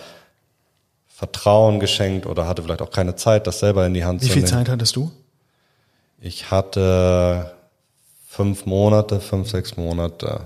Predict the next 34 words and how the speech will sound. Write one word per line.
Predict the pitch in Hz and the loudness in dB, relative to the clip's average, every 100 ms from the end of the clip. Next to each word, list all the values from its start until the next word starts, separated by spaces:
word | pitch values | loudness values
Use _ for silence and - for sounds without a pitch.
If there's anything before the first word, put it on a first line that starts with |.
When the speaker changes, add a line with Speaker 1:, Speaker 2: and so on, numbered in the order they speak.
| 85 | -12
Speaker 1:
mit | 85 - | -6 0
On | 98 | 2
and | 95 | 2
Offs | 85 95 98 95 - | 2 4 4 4 -2
und | 87 87 | -6 -2
mal | 85 92 | 2 2
durfte | 92 92 87 | 4 2 0
ich | - | -2
wieder | 95 87 | 0 2
einstellen | 101 101 - 95 | 2 2 0 0
und | 90 | 0
mal | 85 85 | 0 0
nicht | 92 104 | 2 0
und | 95 | 0
die | 90 | 0
durften | 90 90 90 - | 0 0 -4 -10
zwischenzeitlich | 90 90 - 87 87 | -8 -6 -4 -4 -4
in | 92 | -6
einem | 90 | -2
anderen | 87 98 92 | 0 0 0
Laden | 87 87 90 | 0 0 -2
ein | |
bisschen | 87 - 90 | -4 -4 0
arbeiten, | 90 101 95 87 | 2 4 2 0
weil | 87 | -2
der | 87 87 | -2 0
Laden | 87 90 | 0 0
sich | 87 | -2
immer | 92 90 82 | -4 -4 -2
weiter | 80 | -2
verschoben | 95 104 - 117 104 92 | -2 -4 0 2 2 0
hat. | 95 - - - - - - - - _ - | -2 -6 -18 -16 -14 -12 -12 -16 -20 _ 0
Und, | 107 104 104 - | 4 4 2 -2
ähm, | 98 98 98 98 | 0 0 -2 -6